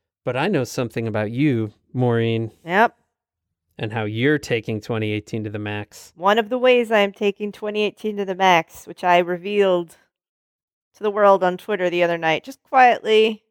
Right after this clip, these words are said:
Speaker 2: hopefully, you know, sort of no, no one was looking. Um, I am getting married. Because
Speaker 1: Yay!
Speaker 2: two thousand seventeen is made of bullshit,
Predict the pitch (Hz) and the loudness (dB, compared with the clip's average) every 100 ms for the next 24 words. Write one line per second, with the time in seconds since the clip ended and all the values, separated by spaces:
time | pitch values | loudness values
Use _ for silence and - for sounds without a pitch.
0 | _ _ _ 220 208 - 214 196 - 214 | _ _ _ -8 -8 -8 -6 -6 -4 -6
1 | 202 208 208 220 208 208 208 214 202 196 | -6 -10 -10 -4 -4 -4 -4 -6 -6 -8
2 | 190 202 - 160 165 180 _ _ _ _ | -4 -4 -2 -6 -6 -16 _ _ _ _
3 | _ 151 175 175 175 175 - _ _ _ | _ 4 6 6 2 -10 -20 _ _ _
4 | _ - _ _ _ - 185 233 269 233 | _ -20 _ _ _ -2 4 6 4 2
5 | 202 180 185 208 277 202 147 160 _ _ | 2 2 2 0 2 2 0 -4 _ _
6 | _ _ _ _ _ _ _ _ _ - | _ _ _ _ _ _ _ _ _ -12
7 | 185 196 190 180 180 - 330 339 370 370 | -6 2 4 6 2 -2 -4 0 2 2
8 | 370 349 311 208 160 202 - 285 302 294 | 2 4 4 2 -2 -8 -8 -2 4 2
9 | 294 277 262 247 226 214 196 190 196 156 | 2 0 0 -2 -6 -4 -4 -6 -10 -18
10 | - - 143 254 - 190 185 - 170 - | -20 -12 -6 -6 -4 -4 -4 -2 -2 -2